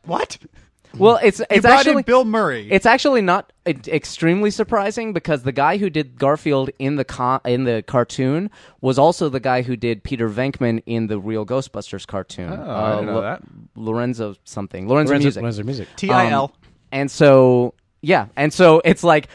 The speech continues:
Speaker 2: well, of course, it makes sense if, if you get the guy to do, who did Venkman to do Garfield in the movie.
Speaker 3: <laughs>
Speaker 2: That's exactly
Speaker 3: I bet
Speaker 2: what
Speaker 3: the,
Speaker 2: you
Speaker 3: I bet
Speaker 2: do.
Speaker 3: the cartoon Garfield's like, "Motherfucker,
Speaker 2: <laughs> Yeah.
Speaker 3: come on."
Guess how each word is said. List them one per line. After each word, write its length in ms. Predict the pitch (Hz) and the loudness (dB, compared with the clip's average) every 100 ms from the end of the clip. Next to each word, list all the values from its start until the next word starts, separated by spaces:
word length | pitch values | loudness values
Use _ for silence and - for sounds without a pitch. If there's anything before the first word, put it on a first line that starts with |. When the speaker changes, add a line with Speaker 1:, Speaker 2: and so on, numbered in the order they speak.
| - | -2
Speaker 2:
well, 160 | 143 160 | 2 2
of 80 | - | 4
course, 280 | 285 143 | 4 4
it 140 | 156 143 | -2 -2
makes 220 | 139 127 | -4 -2
sense 320 | 190 139 - | -2 -2 -2
if, 240 | 127 - - | -6 -6 -8
if 240 | 127 120 _ | -8 -8 _
you 220 | 127 135 | -4 -2
get 180 | 127 131 | 0 0
the 80 | 131 | 0
guy 180 | 131 131 | 2 0
to 120 | 147 | -2
do, 160 | 131 - - 131 | -6 -10 -8 -2
who 100 | 151 | 2
did 160 | 165 | 4
Venkman 420 | 180 220 220 254 277 - - | 6 4 4 0 0 -6 0
to 100 | 226 | 2
do 180 | 302 | 4
Garfield 520 | 311 359 - 170 131 156 | 8 8 6 2 0 0
in 100 | 151 | -2
the 80 | |
movie. 400 | 131 131 110 98 - _ | -2 -4 -4 -8 -10 _
Speaker 3:
<laughs> 160 | _ | _
Speaker 2:
That's 240 | 143 135 - | -4 -2 -2
exactly 320 | 131 156 170 | 0 2 4
Speaker 3:
I 20 | |
bet 20 | 147 | 2
Speaker 2:
what 60 | 151 | 2
Speaker 3:
the, 60 | |
Speaker 2:
you 60 | 135 | 2
Speaker 3:
I 40 | |
bet 140 | 143 160 | 2 2
Speaker 2:
do. 60 | |
Speaker 3:
the 40 | 160 | 0
cartoon 340 | 160 135 160 | -2 -2 -4
Garfield's 340 | 135 110 131 135 | -2 -2 -4 -6
like, 100 | 170 | -6
"Motherfucker, 680 | 269 370 311 - 269 - 202 | -6 -6 -8 -6 -6 -2 -4
Speaker 2:
<laughs> 140 | - | 0
Yeah. 120 | 190 | 0
Speaker 3:
come 80 | 170 | 2
on." 280 | 120 98 | 0 -2